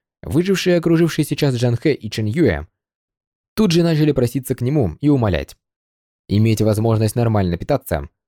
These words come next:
уже само по себе было невероятно заманчивым предложением. В городе С Y, наверное, нет ни одного человека, который не хотел бы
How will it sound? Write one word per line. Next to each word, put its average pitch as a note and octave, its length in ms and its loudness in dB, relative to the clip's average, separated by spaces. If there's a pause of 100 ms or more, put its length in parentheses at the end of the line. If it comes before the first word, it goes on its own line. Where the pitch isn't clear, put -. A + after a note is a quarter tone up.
(160)
уже F#3+ 220 2
само F3+ 300 0
по A#2 100 0
себе B2 240 0
было D3 200 2
невероятно A#2+ 600 0
заманчивым A2 460 -2
предложением. G#2 680 -2 (580)
В F#2 120 -4
городе G2+ 400 2
С G#2+ 160 -6
Y, B2 240 0
наверное, D#3+ 400 -2
нет D#3+ 220 0
ни D#3+ 80 -2
одного D#3+ 360 0
человека, D3 440 0
который C#3+ 300 0
не C3+ 80 -4
хотел B2 360 0
бы A2+ 180 0